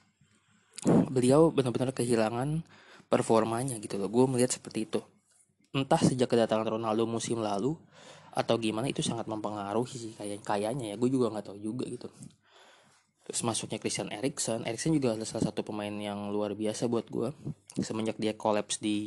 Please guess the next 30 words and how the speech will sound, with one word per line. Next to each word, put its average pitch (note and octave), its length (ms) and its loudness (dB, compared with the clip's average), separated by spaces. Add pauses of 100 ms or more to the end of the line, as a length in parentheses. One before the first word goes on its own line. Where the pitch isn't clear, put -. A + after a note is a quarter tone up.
Euro, A2+ 400 0 (640)
terus - 160 -18
dia A2+ 80 2
makin A2 300 -4
membaik. G#2 420 2 (340)
Tapi C3 240 2
ya G#2+ 120 2
itu G2+ 120 -4
tadi, C3+ 320 -2 (320)
ups - 240 -4
and G#2+ 120 -4
down, G#2+ 280 0 (200)
penampilannya G#2+ 560 -4
juga A2+ 200 0 (720)
naik A#2+ 280 -4
turun. A#2 360 2
Terus - 280 -4 (1120)
ada C3+ 200 2
Casemiro D3 520 4
yang C3 120 4
kita A2 280 -6
datangkan G#2+ 280 -4
juga A2+ 240 2
dari A2 80 2
Real G#2+ 240 0
Madrid B2+ 400 0
gitu, G2+ 240 -8 (840)
yang A2+ 200 -2
penampilan A2 480 0
juga A#2+ 280 0